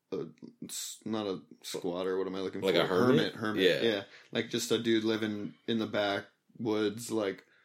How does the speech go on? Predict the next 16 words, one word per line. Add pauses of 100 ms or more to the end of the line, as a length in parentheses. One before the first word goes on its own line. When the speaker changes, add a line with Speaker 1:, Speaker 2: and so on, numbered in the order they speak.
(480)
Speaker 1:
and,
uh,
they
came
up
on,
this
was
above
this
camp,
so
the
camp
backed
up